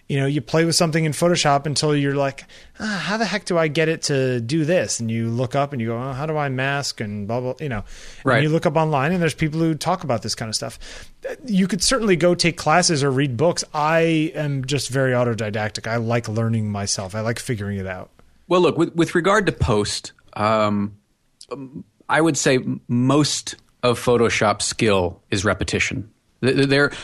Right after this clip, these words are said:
Speaker 2: there aren't a lot of things that you're going to do to your photographs, but you need to practice those things to, to be good at them.
Speaker 1: Yes.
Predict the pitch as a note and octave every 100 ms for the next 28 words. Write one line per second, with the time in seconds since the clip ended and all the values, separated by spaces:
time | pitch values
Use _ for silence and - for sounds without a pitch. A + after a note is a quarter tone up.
0 | - D#3 F#3 F#3+ E3+ B2 A#2+ B2 B2+ B2+
1 | - A#2 A2 A#2+ A#2+ A#2+ A#2+ A2 G#2+ G#2
2 | B2+ A#2+ A2+ G#2+ - _ _ _ _ -
3 | A#2+ G#2 - B2 C3 A2 G2+ - - _
4 | _ _ C#3 C3+ _ - C3+ _ A#2 G#2+
5 | C3 B2+ A#2+ A#2+ _ _ _ D#3+ F3 F3
6 | C#3 B2 D3 C3+ B2+ - D#3 - C3+ -
7 | A#2 - B2 A2 G#2+ - - B2 A#2+ A2+
8 | G#2+ - _ _ - - B2 A2+ A2 A2
9 | A2+ - G#2+ A#2+ A2 A#2 G#2+ F#2+ F#2+ -
10 | - _ C#3+ G#2+ - -